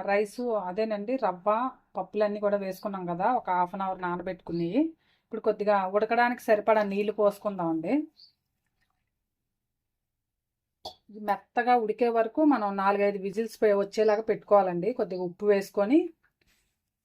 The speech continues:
మనం ముందు చికెన్ ఉడికించేటప్పుడు వేసుకున్నాం కదండి, దీనికి కొద్దిగా తక్కువ ఉందనుకోండి, సరిపోకపోతే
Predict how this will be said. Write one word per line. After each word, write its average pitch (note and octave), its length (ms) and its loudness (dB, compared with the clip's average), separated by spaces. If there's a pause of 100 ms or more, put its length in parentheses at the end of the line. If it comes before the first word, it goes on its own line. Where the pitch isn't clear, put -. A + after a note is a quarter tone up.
(1160)
మనం G#3 180 -4 (320)
ముందు A3 260 -2 (180)
చికెన్ A#3 320 -4
ఉడికించేటప్పుడు A3 680 -6
వేసుకున్నాం G3 480 -6
కదండి, F#3 340 -4 (220)
దీనికి G3+ 340 -4 (120)
కొద్దిగా F3+ 340 -4 (1500)
తక్కువ G#3+ 340 -4
ఉందనుకోండి, G3+ 520 -4 (100)
సరిపోకపోతే G3+ 680 -2